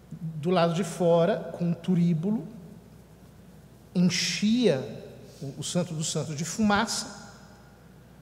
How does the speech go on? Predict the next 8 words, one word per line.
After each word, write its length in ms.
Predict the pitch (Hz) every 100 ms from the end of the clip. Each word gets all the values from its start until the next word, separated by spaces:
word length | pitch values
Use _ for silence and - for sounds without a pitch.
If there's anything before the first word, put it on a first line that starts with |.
| -
justamente 400 | 131 160 151 156
pra 480 | 165 156 - - - - - - - - - - - - -
que 100 | 151
não 200 | 175 196
se 160 | -
visse 480 | 165 123 214 208 -
nada, 440 | 151 165 185 131
né? 180 | 127 196